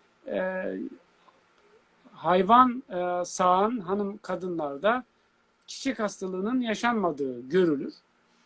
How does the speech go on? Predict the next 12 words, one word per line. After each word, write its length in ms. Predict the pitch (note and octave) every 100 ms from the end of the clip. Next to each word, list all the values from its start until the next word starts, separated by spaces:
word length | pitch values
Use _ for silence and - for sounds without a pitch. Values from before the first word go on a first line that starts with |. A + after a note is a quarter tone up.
| _ _
Bunun 260 | A3+ A#3 A#3
nedeni 320 | A#3+ A3+ A3
araştırıldığı 640 | G#3 F#3 - G3+ G3 G#3+
zaman 420 | D#3+ D3 F3 A#3+
hayvan 440 | G3+ F#3+ G3+ A3 A3+
memelerine 600 | G3 F#3+ F3+ F3 F3 F3+
tutundukları 800 | - F#3 - F#3+ F#3 - G3 G#3
zaman, 440 | D#3 C3 F3 B3+ - _ _ -
ellerini 440 | F#3 F3+ F3+ E3+
temas 400 | F3 F3+ F#3+ E3
ettirdiklerinde, 880 | D#3 E3+ D3 F#3+ D#3 D3+ E3 A#3 C4 - _ _ _ _ _ _
e, 380 | F#3 F#3 F#3 F3+